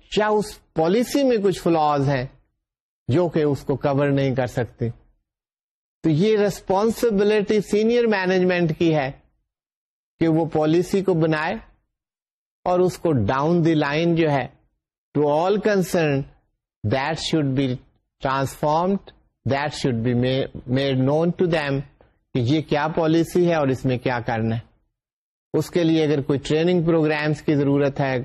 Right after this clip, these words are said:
کوئی اور با-، آپ کو ان کی ایجوکیشن کی ضرورت ہے، تو اس کے لیے وہ trainings and education اور وہ تمام چیزیں پرووائڈ کرنی چاہیے۔ The responsibility of the board with regard to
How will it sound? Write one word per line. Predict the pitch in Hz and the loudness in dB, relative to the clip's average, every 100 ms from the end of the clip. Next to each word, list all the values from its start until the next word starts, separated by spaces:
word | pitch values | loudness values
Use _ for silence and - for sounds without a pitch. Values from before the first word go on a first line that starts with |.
| - | -2
کوئی | 123 | -2
اور | - 143 151 | -2 -2 0
با-، | 147 131 113 | 0 -2 -2
آپ | 98 127 127 | -2 -4 -4
کو | 135 | -2
ان | 123 | -2
کی | 120 127 117 - _ _ _ _ - | -2 -2 -4 -6 _ _ _ _ -6
ایجوکیشن | 139 147 139 160 160 180 170 | -2 -2 0 -2 0 0 0
کی | 160 | 0
ضرورت | 143 135 135 139 139 | 0 2 0 0 -2
ہے، | 131 123 - _ _ _ _ - | -4 -4 -12 _ _ _ _ -4
تو | 147 147 | 0 2
اس | 170 - | 0 0
کے | 170 | 0
لیے | 139 139 | 0 0
وہ | 139 135 - | 0 0 -2
trainings | 151 160 156 147 131 | -2 0 0 0 0
and | 127 127 | 0 -2
education | 131 139 135 156 151 143 143 131 127 - - | -2 -2 -2 0 -2 -2 -2 -2 -4 -8 -8
اور | 127 | -4
وہ | 123 139 | -2 -2
تمام | 139 127 131 131 | -2 -2 0 -2
چیزیں | - 127 123 | -2 -2 -2
پرووائڈ | 117 123 120 123 113 | -2 -2 0 -2 -2
کرنی | 113 120 120 113 | -2 -2 0 -2
چاہیے۔ | 120 113 107 - _ _ _ _ - | -2 -2 -4 -8 _ _ _ _ -4
The | 135 | 0
responsibility | 151 143 165 175 190 202 185 185 175 175 175 - | 0 -2 -2 0 0 0 2 2 2 0 -2 -2
of | 139 | -2
the | 135 | 0
board | 131 151 147 185 - - _ 117 | 0 0 0 -4 -10 -20 _ -2
with | 151 127 - _ - | -2 -2 -8 _ -4
regard | 123 123 143 160 180 170 | -2 0 0 0 -2 0
to | 175 | 0